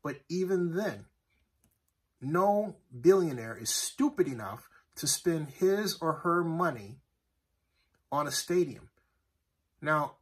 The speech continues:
lest you scream, "Stan Kroenke,"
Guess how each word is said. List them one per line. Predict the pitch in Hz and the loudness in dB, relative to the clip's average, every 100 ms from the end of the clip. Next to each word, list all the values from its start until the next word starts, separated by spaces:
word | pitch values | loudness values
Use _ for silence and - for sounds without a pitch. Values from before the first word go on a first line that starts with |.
| _ _ _ - | _ _ _ -4
lest | 175 175 - | -4 -2 -2
you | 175 139 - | -2 -2 -6
scream, | - - 156 | -8 -6 -4
"Stan | 135 - 156 143 | -2 -2 -4 -4
Kroenke," | 127 - 208 160 147 | -2 0 0 -4 -6